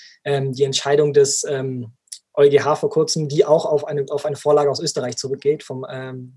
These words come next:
die der, die der V K I maßgeblich angestoßen hat, ähm, in der Volkswagen-Entscheidung. Also da ging es darum, dass ein Österreicher ein Auto in,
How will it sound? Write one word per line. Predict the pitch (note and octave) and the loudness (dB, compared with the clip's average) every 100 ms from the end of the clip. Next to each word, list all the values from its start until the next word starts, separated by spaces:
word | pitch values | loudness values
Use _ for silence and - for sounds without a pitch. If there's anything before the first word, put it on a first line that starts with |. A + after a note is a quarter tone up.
| - | -12
die | C3+ C#3 | -2 2
der, | C3+ C3 | 2 0
die | B2+ | 0
der | C#3 | -2
V | - C#3+ | 0 -4
K | C#3+ | -4
I | D#3 | -4
maßgeblich | D3 B2 C3+ C3+ - | -6 -6 -8 -8 -12
angestoßen | C3+ B2+ C3+ C3 C3 | -12 -8 -8 -6 -8
hat, | C#3 - - - _ | -10 -14 -20 -20 _
ähm, | C#3+ C#3 C3 | -2 0 0
in | D3+ | 0
der | D3 | 2
Volkswagen-Entscheidung. | D#3 - C3 A#2+ A#2+ A#2+ B2 B2 | 0 0 -4 -4 -6 -8 -8 -8
Also | B2+ B2+ | -6 -2
da | |
ging | C#3 C3+ | -2 -2
es | |
darum, | C#3+ D3 D3+ | 0 2 2
dass | C#3 - | 0 -2
ein | C#3+ C#3 C#3 | -4 -4 -4
Österreicher | D#3 - C#3+ C#3 C#3 D3+ D3 D3 - - - - | -4 -2 0 0 0 -2 -4 -8 -20 -20 -20 -6
ein | D3 C#3+ | -6 -4
Auto | E3 D#3 D#3 E3 D#3 | 4 4 4 0 0
in, | D3 C#3 C3+ C3 | -2 -2 -4 -6